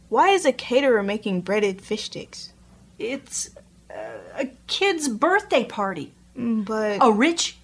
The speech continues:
Speaker 2: kid's birthday party.
Speaker 1: Okay. That makes sense. Can we look at her catering receipt?
Speaker 2: Sure.
Speaker 1: Okay. Under fish sticks, does it have a specific number?
Speaker 2: It says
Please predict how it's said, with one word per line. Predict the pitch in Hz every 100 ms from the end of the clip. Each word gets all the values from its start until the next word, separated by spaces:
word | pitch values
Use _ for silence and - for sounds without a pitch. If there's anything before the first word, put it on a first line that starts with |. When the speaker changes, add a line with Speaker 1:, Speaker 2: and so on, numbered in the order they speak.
| -
Speaker 2:
kid's | 254 196
birthday | 165 196 180 185
party. | - 160 160 170 - _ _ _ _ _
Speaker 1:
Okay. | 349 349 202 226 254 _ _ _ _
That | - 294
makes | 208
sense. | 170 165 - - - - - _ _ _ _ _ _ _ _ _ -
Can | 277
we | 330 370
look | 381
at | 339
her | 302 311
catering | - 233 247 175
receipt? | 170 185 160 - _ _ _ _ -
Speaker 2:
Sure. | - 349 320 135 - _ _ _ _ _ _ -
Speaker 1:
Okay. | - 175 208 - - - -
Under | 240 254
fish | 233 196
sticks, | - 151 - - - _
does | 214 214
it | 220
have | 220 202
a |
specific | 190 - 196 - - 269 262 247 226
number? | 190 185 - - _ _ _ _ _ _ _ -
Speaker 2:
It | 220
says | - - 247 247 233